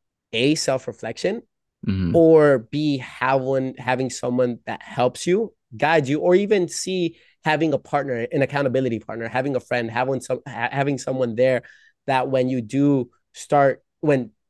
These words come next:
Speaker 1: life starts getting hard and life gets random and things start going on, even if you're not going five days a week, you're still able to go two, three days a week, but not
Speaker 2: Yes.
Speaker 1: completely giving up.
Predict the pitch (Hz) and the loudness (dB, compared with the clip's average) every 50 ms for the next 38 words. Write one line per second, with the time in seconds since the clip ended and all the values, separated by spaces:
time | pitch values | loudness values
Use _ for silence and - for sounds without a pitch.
0 | _ - - 131 123 127 117 - - - 123 117 110 - - 113 107 101 101 113 | _ -8 -4 -2 -2 -2 -4 -6 -6 -4 -4 -4 -4 -6 -8 -6 -6 -4 0 4
1 | 131 - 165 165 160 156 131 117 113 107 110 117 120 113 - _ - 107 98 - | 6 8 8 8 6 4 2 0 -2 -4 -4 -4 -4 -4 -6 _ -10 -10 -10 -6
2 | - 120 131 151 165 156 151 151 143 127 113 113 110 - 120 117 110 - - 113 | -2 0 2 2 4 2 2 0 0 -2 -4 -6 -8 -6 -6 -6 -6 -6 -6 -8
3 | 107 104 120 113 110 113 123 139 151 165 175 - - _ _ _ _ _ _ _ | -6 -4 -4 -4 -2 0 2 4 4 4 2 0 -2 _ _ _ _ _ _ _
4 | _ _ _ - 147 135 131 147 143 135 117 117 120 117 113 123 139 156 147 151 | _ _ _ -4 -2 0 2 2 2 2 2 0 -2 0 0 2 0 0 0 -2
5 | 151 139 135 135 - 127 127 123 117 135 123 113 120 113 113 123 123 117 _ - | -4 -4 -4 -4 -4 -4 -4 -4 -4 -4 -6 -4 -4 -4 -4 -4 -4 -6 _ -6
6 | - 123 117 - - - 123 117 113 110 113 113 113 104 113 110 107 107 - - | -6 -6 -6 -4 -2 -2 -2 -2 -2 -4 -4 -6 -6 -6 -6 -6 -6 -8 -10 -12
7 | - 127 117 110 - - 120 117 113 110 104 107 104 101 98 101 101 - - _ | -10 -8 -8 -8 -8 -8 -8 -8 -6 -6 -8 -10 -10 -12 -14 -14 -14 -14 -16 _
8 | _ _ _ _ _ _ - 135 127 123 123 - - - - 120 - - - 135 | _ _ _ _ _ _ -4 -2 0 2 4 2 2 0 -2 -8 -10 -12 -10 -8
9 | 139 135 131 127 107 117 113 104 113 107 107 104 95 _ | -6 -6 -6 -8 -8 -10 -10 -10 -10 -10 -10 -12 -12 _